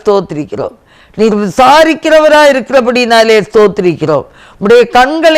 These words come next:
எங்கள் மேல் இருப்பதற்காக நாங்கள் ஸ்தோத்திரிக்கிறோம். உத்தம இருதயத்தோடு இருக்கிறவர்களை ஆசீர்வதிக்கிற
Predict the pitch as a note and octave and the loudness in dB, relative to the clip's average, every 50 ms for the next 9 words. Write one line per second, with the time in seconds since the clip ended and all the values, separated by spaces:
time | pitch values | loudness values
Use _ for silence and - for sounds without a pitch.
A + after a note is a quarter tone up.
0 | D4+ D4 C#4+ C#4 D4+ D#4 C#4+ C#4+ D4 C#4+ C#4 A#3+ A3+ G#3+ - - - - D#4+ D#4+ | 0 -2 0 0 0 0 0 0 0 0 0 0 0 -2 -2 -6 -2 0 2 2
1 | D#4+ D#4 D4+ D#4 - D#4 D4+ D4+ C#4+ D4 C4+ B3 B3 A#3 A#3 A#3 A#3 G#3+ - - | 2 2 0 0 0 0 0 2 2 0 0 0 -2 -2 -2 -2 -4 -4 -4 -2
2 | A#3 A3+ G#3+ G3 F#3 G#3+ F#3 F3 C#3+ - D#3 E3 D3+ C3+ - - _ - - - | 0 0 0 0 -2 -4 -6 -6 -6 -4 -4 -4 -4 -4 -8 -12 _ -20 -20 -20
3 | - - - A3+ - _ D#4 C#4+ C4 C#4+ C#4+ C#4+ C#4 C4+ D4 D4+ D4+ D4+ - D#4+ | -16 -8 -8 -8 -4 _ -2 0 0 0 0 0 0 2 2 2 2 0 0 0
4 | D#4 D#4 D#4+ D#4 C4+ C#4+ B3+ C4+ B3+ - - D4 D#4 D4+ D4 C4+ C#4+ C#4 C#4+ C#4 | 2 2 2 2 2 0 0 -2 -4 -6 -2 0 0 0 2 0 0 0 2 2
5 | C4+ B3 - - - - - - - - A3 C4 C#4+ - - - E4 E4 E4+ D#4+ | 0 0 -2 -8 -14 -20 -16 -8 -2 0 0 0 0 -2 -2 -2 0 2 2 2
6 | D#4+ E4 D#4+ D#4 D#4 B3+ - D#4 D4+ | 2 2 2 0 -2 -4 -4 0 0